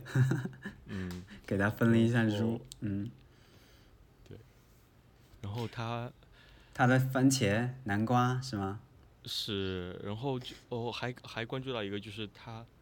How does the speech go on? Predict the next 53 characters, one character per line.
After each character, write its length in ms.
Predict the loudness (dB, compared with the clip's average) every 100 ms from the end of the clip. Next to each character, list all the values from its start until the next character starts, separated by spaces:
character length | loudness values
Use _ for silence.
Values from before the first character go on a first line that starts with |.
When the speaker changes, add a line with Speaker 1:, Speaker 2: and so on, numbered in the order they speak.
| -20 -20 -20 _ -20 -20 -20 -20 -20 -20 -20 _ _ _
Speaker 2:
他 120 | -14
说 200 | -8 -6
他 180 | -6 -6
每 220 | -6 -6
次 520 | -8 -8 -6 -4 -6 -10 -16 -20 -20 -18 -10
有 160 | -8
一 20 |
些 180 | -6 -6
什 120 | -6
么， 360 | -8 -10 -10 -12 -16 -20 -20 -20 -14
呃， 220 | -10 -10 -6
感 180 | -4
觉 100 | -2
到 100 | -2
疲 160 | -2 -4
惫 180 | -4 -4
或 180 | -4 -8
者 460 | -8 -8 -10 -16 -20 -20 -20 -20 -20 -20 -20 -8
累 220 | -2 0
的 120 | -2
时 140 | -6 -10
候， 160 | -12
就 120 | -14 -14
是 140 | -10
忙， 240 | -8 -8 -8
忙 180 | -6 -4
碌， 220 | -4 -6
忙 200 | -8 -6
碌 100 | -6
之 140 | -8 -8
后 160 | -10
就 180 | -10 -10
会 180 | -10 -10
坐 200 | -8 -8
在 180 | -8 -10
他 180 | -8 -8
的 240 | -8 -10 -16 -20 -20 -20 -12
天 140 | -8 -6
堂 140 | -6
花 160 | -6 -6
园。 160 | -8 -12 -20 -20 -16 -10
哎， 120 | -10 -10
他 140 | -4 -2
的 100 | 0
那 100 | 0
个 60 | -2
天 200 | -4 -6
堂 80 |
花 140 | -4 -4
园 100 | -4
真 140 | -4
的 80 | -4
就 220 | -2 -4